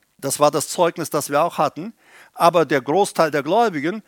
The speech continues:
die waren, „Ach, wie schön, da kommen doch neue dazu.“ Weißt du, manchmal sind wir, äh, also gläub-, langjährig Gläubige sind manchmal wirklich mit Scheuklappen unterwegs. So, und dann haben sie sich verabschiedet und bis zum nächsten Mal.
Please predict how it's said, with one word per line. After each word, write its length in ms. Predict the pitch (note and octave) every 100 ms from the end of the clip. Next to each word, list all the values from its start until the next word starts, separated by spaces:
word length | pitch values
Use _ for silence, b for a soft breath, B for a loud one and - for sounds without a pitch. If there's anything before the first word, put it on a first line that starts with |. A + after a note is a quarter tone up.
| b -
die 80 | B2
waren, 140 | D3+ -
„Ach, 240 | F3+ -
wie 100 | F3
schön, 340 | - - D3+ C#3+
da 100 | D3
kommen 260 | - D#3+
doch 160 | D#3 -
neue 320 | D#3 B2+ A2
dazu.“ 420 | G#2+ G2+ - F2+ _ _ _ _ -
Weißt 160 | C#3
du, 20 |
manchmal 220 | D#3+ D#3 D3+
sind 180 | F#3
wir, 200 | F#3 F3+ - B B B
äh, 200 | C#3+ D#3 -
also 200 | C#3 D3+ B2 E3
gläub-, 420 | C3 F#3+ B3 G#3
langjährig 960 | D3 F#3 B3 A3+ F3 - D3+ F#3 F#3 -
Gläubige 460 | D#3 F#3+ E3 C#3+
sind 180 | C3 D#3
manchmal 400 | C#3+ D#3 - C#3+
wirklich 300 | D#3 - E3
mit 100 | D#3+
Scheuklappen 480 | - C3+ A#2+ F#2 -
unterwegs. 580 | G2+ F#2 F2+ F2+ - - _ _ B B B
So, 260 | G3+ F#3+ C3 B B B
und 140 | E3+
dann 160 | E3+ F#3
haben 180 | F3+ F#3
sie 80 | D#3
sich 200 | D#3 -
verabschiedet 840 | - A3 B3 - A3+ G#3 G#3 F#3+
und 160 | D3 C3+
bis 180 | D#3
zum 180 | - E3
nächsten 440 | F3 A3 - - D#3
Mal. 380 | D3 D#3 G#3